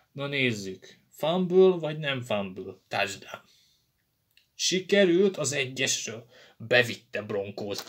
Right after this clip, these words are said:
Egy yardos T D. Lehetséges. Melvin Gordon.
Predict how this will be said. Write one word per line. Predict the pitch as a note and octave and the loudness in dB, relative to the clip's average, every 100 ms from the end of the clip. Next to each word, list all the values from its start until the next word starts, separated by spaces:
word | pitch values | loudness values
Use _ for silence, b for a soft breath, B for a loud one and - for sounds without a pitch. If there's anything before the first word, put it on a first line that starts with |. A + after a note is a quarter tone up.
| - | -6
Egy | - B2 B2 | -2 -2 -2
yardos | A2+ G#2 G#2 - | -4 -4 -6 -10
T | - G#2+ G2 | -6 -6 -6
D. | G2+ | -8
Lehetséges. | A#2 C#3+ G2 - - G#2 G2+ G2+ G2 - - - _ b b b b b | -2 -2 -2 -8 -8 -6 -4 -4 -4 -4 -6 -14 _ b b b b b
Melvin | C#3+ F#3 F#3+ F3+ E3+ E3+ D#3+ _ _ | 2 4 4 0 -2 -4 -8 _ _
Gordon. | C3+ D#3 E3 D3 B2 B2 A2+ F#2+ | -8 -4 0 -2 -4 -8 -8 -8